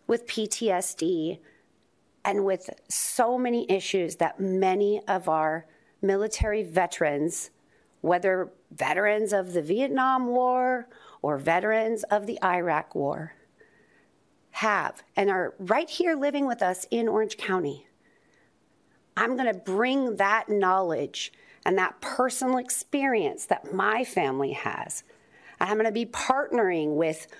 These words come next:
a group that we have formed to do a better job of serving our veterans here in Orange County. So stay tuned for more detail about that uh, because we can do better for our veterans.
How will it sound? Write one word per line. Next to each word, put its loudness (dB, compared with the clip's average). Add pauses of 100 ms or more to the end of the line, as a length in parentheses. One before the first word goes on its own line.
(180)
a 2
group 0
that 0
we -2
have -4
formed -2 (560)
to -6
do 0
a 0
better -2
job 0
of -4
serving 0
our 0
veterans -2 (180)
here 0
in -2
Orange -2
County. -4 (280)
So 0
stay -2
tuned 0
for 0
more 2
detail -2 (300)
about 0
that 2 (320)
uh, 2
because -2 (400)
we 0
can -4
do 2
better 0
for 0
our 0
veterans. -4